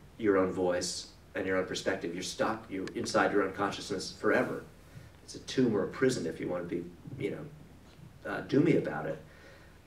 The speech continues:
Um, but the reaching is so important. Well, cognitive estrangement is to take that and make it a matter that's not about the self, the individual self, but about the world. It's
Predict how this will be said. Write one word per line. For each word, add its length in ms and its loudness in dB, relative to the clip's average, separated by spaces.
Um, 400 4
but 160 8
the 80 6
reaching 680 8
is 200 0
so 680 12
important. 600 6
Well, 260 12
cognitive 500 10
estrangement 520 4
is 240 0
to 120 -2
take 220 6
that 180 10
and 180 2
make 260 0
it 200 0
a 80 0
matter 420 8
that's 220 0
not 300 4
about 340 2
the 80 -2
self, 480 2
the 100 2
individual 400 0
self, 280 0
but 80 -4
about 180 2
the 80 2
world. 320 8
It's 140 0